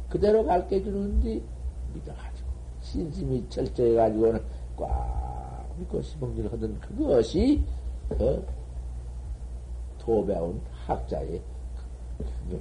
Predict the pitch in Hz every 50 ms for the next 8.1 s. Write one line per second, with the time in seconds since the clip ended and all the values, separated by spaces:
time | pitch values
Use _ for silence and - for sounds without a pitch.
0 | - - - 107 104 - 131 165 180 185 175 131 - - - - - - - -
1 | - - - - - - - - - - - - - - - 147 156 165 175 156
2 | 185 208 208 180 156 - - - - - - - - 190 175 160 160 156 151 135
3 | - - - - - - - - - - - - - - - - 127 117 - -
4 | - - - - - - 160 180 196 151 170 165 165 165 156 147 156 165 165 175
5 | 170 - - 165 170 160 147 - 151 160 156 160 160 170 175 156 156 170 156 127
6 | - - - - - - - - - - - - - - - - - - - -
7 | - - - - - - - - - - - - - - - - - - - -
8 | - -